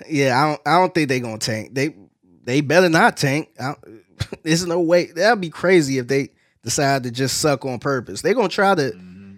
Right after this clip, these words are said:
Speaker 1: at least be in the middle of the pack. <laughs> But yeah, they,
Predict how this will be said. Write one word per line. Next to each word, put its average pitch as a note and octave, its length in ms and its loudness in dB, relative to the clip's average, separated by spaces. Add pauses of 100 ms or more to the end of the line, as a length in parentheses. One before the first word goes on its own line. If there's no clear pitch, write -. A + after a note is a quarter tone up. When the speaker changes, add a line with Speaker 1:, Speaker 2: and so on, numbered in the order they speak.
(200)
Speaker 1:
at C#3+ 60 2
least D3 420 2
be C#3+ 280 2
in C3 60 0
the B2 80 -4
middle C3 400 0
of A#2 80 -2
the A2+ 60 -6
pack. A2+ 480 -6 (300)
<laughs> - 60 -12 (720)
But A#2+ 460 -4 (420)
yeah, C#3+ 340 0
they, C3+ 200 -2